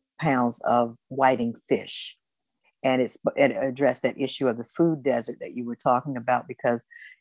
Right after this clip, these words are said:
in the urban centers, a lot of people were not able to get fresh fish. And so they, um, they satisfied that need through their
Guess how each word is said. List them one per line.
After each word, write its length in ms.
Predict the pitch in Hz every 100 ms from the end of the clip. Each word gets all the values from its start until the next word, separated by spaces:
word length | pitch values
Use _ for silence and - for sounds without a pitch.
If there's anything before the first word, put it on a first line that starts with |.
| -
in 140 | 139 135
the 100 | 131
urban 300 | 147 139 131
centers, 440 | - 165 156 123
a 40 | 123
lot 160 | 123
of 100 | 123
people 220 | 165 135 123
were 120 | 127
not 160 | 131 -
able 300 | 135 135 131
to 140 | -
get 300 | 127 151 -
fresh 380 | - 127 - -
fish. 480 | - - - - - _ _ _ - - _
And 240 | 139 127 120
so 500 | - 139 120 120 127
they, 540 | 139 143 135 135 131 -
um, 480 | 127 120 117 117 127 _ -
they 100 | 147
satisfied 800 | 143 143 123 131 - 131 120 120
that 260 | 139 147 117
need 340 | 123 113 117 _ -
through 240 | 151 127 123
their 460 | 127 120 117 120